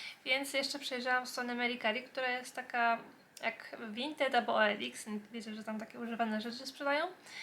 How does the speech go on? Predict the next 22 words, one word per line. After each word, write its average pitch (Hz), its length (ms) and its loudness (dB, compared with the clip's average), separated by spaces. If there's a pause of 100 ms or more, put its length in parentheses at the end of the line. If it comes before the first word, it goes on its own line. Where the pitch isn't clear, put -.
(440)
E, 240 200 4
no 247 180 4
i 294 120 4
słuchajcie, 247 760 2 (200)
znalazłam. 196 720 4 (1400)
<clears throat> 233 360 -2
Znalazłam 247 420 6
oto 254 180 0
taką 285 320 4
sukienkę. 214 640 -4 (1500)
No 240 180 0
nie, 240 200 2
nie, 254 240 -2 (240)
nie 254 100 2
zobaczycie 240 380 -2
całości 220 360 -6
w - 40 -16
tej, 220 280 -4
w 220 80 -14
tym 233 120 -4
momencie, 254 400 2
ale 233 300 6